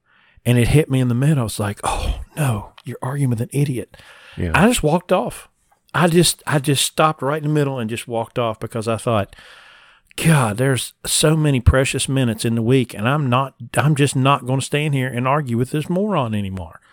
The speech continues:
Speaker 1: It's just a complete waste of my
Speaker 2: I had to
Speaker 1: precious
Speaker 2: get
Speaker 1: time."
Speaker 2: out of a Facebook group for that very reason because I could not resist. You know, I'd get in there and I, I would like, "Oh, I can't, I, I, I, I gotta respond," you know,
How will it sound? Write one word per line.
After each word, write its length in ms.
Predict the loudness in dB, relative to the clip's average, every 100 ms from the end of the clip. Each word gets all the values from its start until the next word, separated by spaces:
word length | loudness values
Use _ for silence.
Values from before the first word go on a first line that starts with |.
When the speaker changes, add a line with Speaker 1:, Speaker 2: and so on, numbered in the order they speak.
| _ 0
Speaker 1:
It's 180 | 0
just 120 | 0 -2
a 40 |
complete 420 | 0 2 2 2
waste 320 | 2 2 2
of 80 | -2
my 100 | 2
Speaker 2:
I 100 | 4
had 40 | 6
to 40 |
Speaker 1:
precious 240 | 6 4 2
Speaker 2:
get 100 | 2
Speaker 1:
time." 80 | 4
Speaker 2:
out 80 |
of 80 | 2
a 80 | -2
Facebook 480 | 0 -2 -2 -10 -8
group 260 | -10 -10 -14 -6
for 140 | 0
that 100 | 2
very 220 | 2 0 2
reason 460 | 0 -2 -10 -20 -18 -12
because 320 | -4 -2 -2
I 200 | -2 -4
could 300 | 0 4 6
not 260 | 4 -4 -4
resist. 720 | -6 -4 -4 -4 -6 -14 -8
You 120 | -2
know, 80 | 0
I'd 120 | 2
get 200 | 2 2
in 180 | 0 0
there 260 | -2 -2
and 160 | -2 0
I, 300 | 2 0 -2 -4
I 120 | -2
would 120 | 0
like, 280 | -2 -4 -6 -8
"Oh, 320 | -8 -10 -14 -20 -20 -18
I 100 | -14 -14
can't, 300 | -12 -12 -10
I, 500 | -12 -12 -14 -14 -10
I, 60 | -8
I, 60 | -8 -10 -16 0
I 120 | 2
gotta 200 | 2 0 -2
respond," 540 | -4 -8 -8 -8 -4
you 100 | -2
know, 280 | 0 0